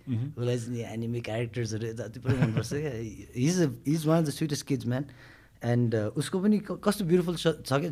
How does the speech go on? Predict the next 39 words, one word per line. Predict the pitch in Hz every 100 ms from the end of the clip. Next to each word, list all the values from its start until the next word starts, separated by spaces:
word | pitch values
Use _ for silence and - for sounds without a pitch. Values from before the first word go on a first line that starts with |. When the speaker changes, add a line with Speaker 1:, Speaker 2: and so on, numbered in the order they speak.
| 123
Speaker 2:
जर्नी। | 127 160 110
Like, | 110 107
Speaker 1:
मह्म। | 107 - - - - -
Speaker 2:
he | 147
started | - 170 190 143 113 -
just, | 127 165 - - - - - - - -
some | - 185
people | 175 175 165
when | 131 135
they're | 127
born, | 107 135 147
they | 156 120
love | 117 123
martial | 110 107 - 110
arts | 101 -
नि। | 104 - -
You | 110 151
know |
what | 151
I'm | 131
talking | 135 139
about? | 123
Some | 156 160
guys | 151 117
Speaker 1:
मह्म। | 165 -
Speaker 2:
सानैदेखि | - 202 180 170 165 - - - -
कुम्फू | 175 165
मुभिज | 165 156 151
मात्रै | 156 170
हेर्ने, | 160 127 139
फाइट | 160 151
मुभी | 156 151
मात्रै। | 156 135
Speaker 1:
मह्म। | 120 127 123 -
Speaker 2:
He's | 139 151
one | 180
of | 156
those | 156
क्या, | -